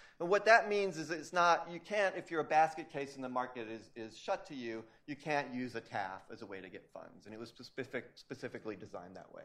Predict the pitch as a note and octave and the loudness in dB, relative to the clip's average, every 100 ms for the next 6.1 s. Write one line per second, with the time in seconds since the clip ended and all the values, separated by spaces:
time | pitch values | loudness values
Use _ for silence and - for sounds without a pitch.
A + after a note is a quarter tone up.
0 | - G2+ G#2 - G2+ G2 - - - - | -10 -10 -10 -6 -6 -6 -12 -20 -20 -20
1 | _ - A2+ G2+ G2+ G#2 D#3+ F3+ E3+ E3 | _ -8 -6 -6 -8 -8 2 4 4 2
2 | C3+ C#3 C#3 C#3+ C#3+ C3+ A#2+ A#2 A#2 A#2+ | 2 2 4 4 4 0 -2 -2 -2 -2
3 | - G#3 E3 C#3+ C#3 - - - C#3+ C3 | 2 6 8 8 6 -6 -20 -10 0 4
4 | B2+ A#2+ A2+ - G#2 G2 - G2 F#2 F#2 | 4 2 -6 -6 -8 -8 -14 -18 -16 -18
5 | - _ _ _ A#2 G#2+ G#2+ _ - A2 | -20 _ _ _ -14 -14 -16 _ -16 -12